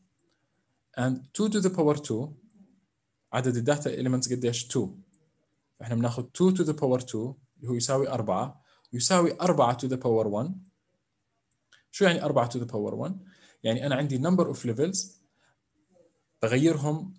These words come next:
يعني كلهم، يعني ما فيش عندي أنا إكسترا، خلينا نحكي levels. الشغلة الثانية، one هو number N.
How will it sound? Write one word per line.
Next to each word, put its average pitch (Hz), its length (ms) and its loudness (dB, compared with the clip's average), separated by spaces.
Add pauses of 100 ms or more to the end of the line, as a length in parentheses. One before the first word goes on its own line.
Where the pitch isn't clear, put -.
يعني 120 240 -2
كلهم، 123 520 -2
يعني 117 280 2
ما 120 400 2
فيش 139 200 0
عندي 147 180 0
أنا 135 120 0
إكسترا، 147 300 2
خلينا 117 280 0
نحكي 110 300 -6
levels. 92 360 -4 (720)
الشغلة 117 500 0
الثانية، 165 400 -2
one 175 240 4
هو 160 220 -2
number 156 260 0 (140)
N. 107 280 0